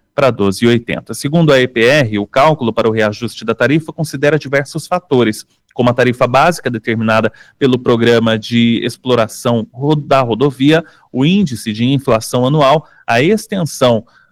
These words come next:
da rodovia sob concessão e intervenções que são realizadas, além de outras avaliações técnicas.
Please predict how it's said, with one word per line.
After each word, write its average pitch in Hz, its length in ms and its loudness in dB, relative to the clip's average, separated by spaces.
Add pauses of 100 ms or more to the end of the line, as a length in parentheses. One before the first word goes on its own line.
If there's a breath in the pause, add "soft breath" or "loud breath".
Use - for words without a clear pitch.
da 139 160 2
rodovia 127 440 -2
sob 120 200 -10
concessão 170 640 -2
e 202 40 0
intervenções 185 760 -2
que - 100 -6
são 131 200 -2
realizadas, 131 680 0
além 185 200 0
de 180 120 0
outras 175 380 0
avaliações 131 580 -4
técnicas. - 560 -8